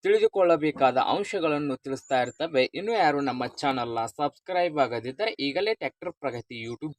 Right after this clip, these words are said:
ಚಾನೆಲ್ನ ಸಬ್ಸ್ಕ್ರೈಬ್ ಆಗಿ. ಇವತ್ತಿನ ಇದೊಂದು ವಿಡಿಯೋದಾಗ ಟ್ರ್ಯಾಕ್ಟರ್ ಖರೀದಿ ಮಾಡುವಾಗಂತ ಮುನ್ನ ಟ್ರ್ಯಾಕ್ಟರ್ನಲ್ಲಿ ಏನೇನ್ ಚೆಕ್ ಮಾಡ್ಬೇಕಂತ ನೋಡಿಕೊಂಡು ಬರೋಣ.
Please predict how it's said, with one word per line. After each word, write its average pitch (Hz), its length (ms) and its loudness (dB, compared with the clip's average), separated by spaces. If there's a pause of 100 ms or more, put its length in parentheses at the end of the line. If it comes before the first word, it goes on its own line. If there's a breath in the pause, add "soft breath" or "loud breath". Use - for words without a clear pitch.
ಚಾನೆಲ್ನ 127 360 -2 (680)
ಸಬ್ಸ್ಕ್ರೈಬ್ 185 600 0
ಆಗಿ. 110 440 -2 (320)
ಇವತ್ತಿನ 196 360 -4
ಇದೊಂದು 160 520 0
ವಿಡಿಯೋದಾಗ 123 540 -2
ಟ್ರ್ಯಾಕ್ಟರ್ 180 420 -6
ಖರೀದಿ 180 320 -2
ಮಾಡುವಾಗಂತ 135 640 0
ಮುನ್ನ 135 340 0 (480)
ಟ್ರ್ಯಾಕ್ಟರ್ನಲ್ಲಿ 208 600 -2
ಏನೇನ್ 175 360 -4
ಚೆಕ್ - 260 -4
ಮಾಡ್ಬೇಕಂತ 143 580 -2 (300)
ನೋಡಿಕೊಂಡು 131 500 -6
ಬರೋಣ. 123 340 -2